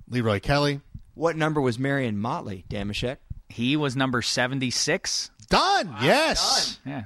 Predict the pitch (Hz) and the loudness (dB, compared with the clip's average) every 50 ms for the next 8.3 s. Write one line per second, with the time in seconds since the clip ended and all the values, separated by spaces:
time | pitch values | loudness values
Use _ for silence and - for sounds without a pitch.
0 | - _ - 233 262 254 254 254 262 302 277 240 - - 135 127 170 220 294 302 | -12 _ -2 2 4 4 4 4 2 2 0 0 2 2 2 4 4 4 4 4
1 | 196 147 107 - 165 185 170 123 - 156 185 240 254 233 214 190 190 180 180 185 | 4 4 4 4 4 4 4 4 4 4 4 4 4 4 4 4 4 2 2 2
2 | 202 190 196 185 - 180 165 160 160 160 170 185 175 139 120 117 107 107 104 101 | 2 2 2 2 4 4 4 4 4 2 2 2 2 2 2 2 2 2 0 0
3 | - - 117 107 131 131 147 202 208 196 180 160 151 131 123 120 117 113 110 110 | -4 -4 -4 0 0 2 2 2 2 2 4 4 2 2 2 2 2 2 2 2
4 | 110 127 127 147 156 185 196 180 165 143 127 117 113 113 113 113 107 - 143 143 | 2 0 0 0 0 0 0 0 0 0 0 0 0 -2 -2 -4 -6 -6 -6 -4
5 | 139 165 170 202 190 165 151 143 131 131 131 135 147 147 139 - 160 156 147 147 | -2 0 0 2 2 2 2 2 2 2 2 2 2 2 2 2 2 2 2 0
6 | - - - - - - - - 208 226 - - 131 113 98 - - - - - | -2 -6 -16 -16 -18 -4 2 2 2 4 4 2 2 2 0 0 -6 -18 -4 0
7 | 135 147 170 190 185 - - 92 85 - _ - - 147 185 233 226 175 175 170 | 2 4 4 4 4 2 0 -2 -2 -4 _ 0 2 2 2 2 2 2 2 2
8 | 175 160 127 120 107 120 | 2 2 -2 -2 -4 -6